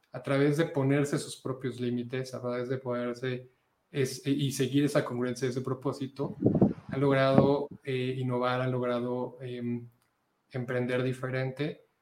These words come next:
y han comenzado a, a, a, a florecer. Y,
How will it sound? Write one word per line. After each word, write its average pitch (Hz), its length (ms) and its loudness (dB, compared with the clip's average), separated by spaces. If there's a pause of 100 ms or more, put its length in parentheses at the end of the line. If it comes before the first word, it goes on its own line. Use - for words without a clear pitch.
(160)
y 131 100 -4
han 127 200 0
comenzado 127 1000 0
a, 120 220 -2
a, 127 200 -6
a, 127 200 -8 (120)
a 127 40 -2
florecer. 131 760 -2 (600)
Y, 127 880 0